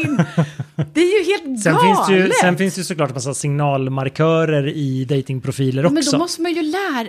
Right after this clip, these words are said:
Speaker 1: kunna dem.
Speaker 2: Ja.
Speaker 1: Det finns ju ingen, det blir jag så förbannad på, det finns ingen ordlista.
Speaker 2: Men om vi gör den här jämförelsen då, om
Speaker 1: Ja.
Speaker 2: du, om du till exempel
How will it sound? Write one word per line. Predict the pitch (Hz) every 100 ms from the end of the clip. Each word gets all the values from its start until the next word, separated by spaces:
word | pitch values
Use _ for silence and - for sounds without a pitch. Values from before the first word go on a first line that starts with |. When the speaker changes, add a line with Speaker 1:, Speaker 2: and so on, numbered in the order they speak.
| -
Speaker 1:
kunna | - 381 381 214 240 415
dem. | 262
Speaker 2:
Ja. | 139
Speaker 1:
Det | 139
finns | 370 -
ju | - - 403
ingen, | 285 247
det | 254 349
blir | -
jag | 415
så | -
förbannad | 320 285 339 370
på, |
det | 294
finns | 320 330
ingen | 302 277
ordlista. | 294 185 180 - 240 339 _ _ _
Speaker 2:
Men | 175
om | 196
vi | 190
gör | 190
den | 185
här | 180
jämförelsen | 240 226 165 147 147 143
då, |
om | 135
Speaker 1:
Ja. | 196 240
Speaker 2:
du, |
om | 196 165
du |
till | 147 170 170
exempel | 151 196 196 - 170 160